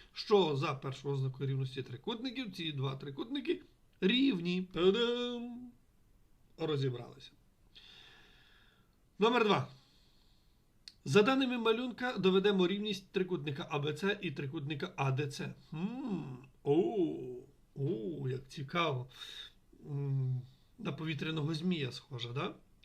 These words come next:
Фігура. Значить, що у нас? А є трикутник А Б Ц. Дивимося, де трикутник А Б Ц. І трикутник А Д Ц.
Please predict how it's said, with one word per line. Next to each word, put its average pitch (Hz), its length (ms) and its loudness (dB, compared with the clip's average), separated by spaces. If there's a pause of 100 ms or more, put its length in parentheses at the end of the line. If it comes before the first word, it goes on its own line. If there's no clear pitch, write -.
(200)
Фігура. 135 440 -2 (680)
Значить, 202 400 4
що - 360 4
у 165 180 4
нас? 120 380 -6 (500)
А 165 120 -4
є 196 200 2
трикутник 202 600 0
А 165 100 -2
Б 160 140 -2
Ц. 139 200 -4
Дивимося, 180 560 2
де 165 140 -2
трикутник 147 580 -6
А 165 280 0
Б 147 320 -4
Ц. 131 240 -12 (500)
І 180 180 -2
трикутник 190 640 0
А 175 320 4
Д 165 300 0
Ц. - 260 -12